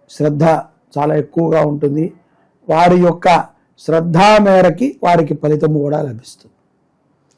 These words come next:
విదేశాలకు వెళ్ళి స్థిరపడాలి అనుకున్నటువంటి మిథున రాశి వారికి ఒక సదవకాశము కూడా సంప్రాప్తి చెందుతుంది. గోచారము రీత్యా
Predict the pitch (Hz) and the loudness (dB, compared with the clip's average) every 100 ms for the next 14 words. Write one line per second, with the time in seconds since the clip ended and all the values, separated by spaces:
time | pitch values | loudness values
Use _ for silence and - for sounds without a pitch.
0 | _ _ _ 160 180 240 208 233 226 226 | _ _ _ 0 4 4 4 4 4 4
1 | 220 214 208 - - 196 190 208 196 196 | 4 4 2 0 0 0 2 4 4 4
2 | 190 185 180 175 175 170 165 151 147 170 | 4 2 0 0 0 0 -2 -4 -2 0
3 | 202 190 175 - 165 170 175 269 311 _ | 2 2 2 -2 -6 -4 -4 -6 -8 _
4 | _ _ _ _ _ _ _ _ _ _ | _ _ _ _ _ _ _ _ _ _
5 | 170 170 - 160 220 247 214 196 - 170 | -4 -4 -2 2 4 4 4 4 4 2
6 | 160 160 180 196 156 - _ _ _ _ | 2 4 6 6 4 -2 _ _ _ _
7 | _ 143 156 165 160 156 196 160 117 117 | _ -8 -4 -2 -2 -4 -8 -6 -6 -8
8 | - _ _ _ _ _ _ _ _ _ | -20 _ _ _ _ _ _ _ _ _
9 | _ _ _ _ _ _ _ 156 170 156 | _ _ _ _ _ _ _ -2 0 2
10 | 180 175 165 156 147 185 185 | 4 4 2 0 -2 2 2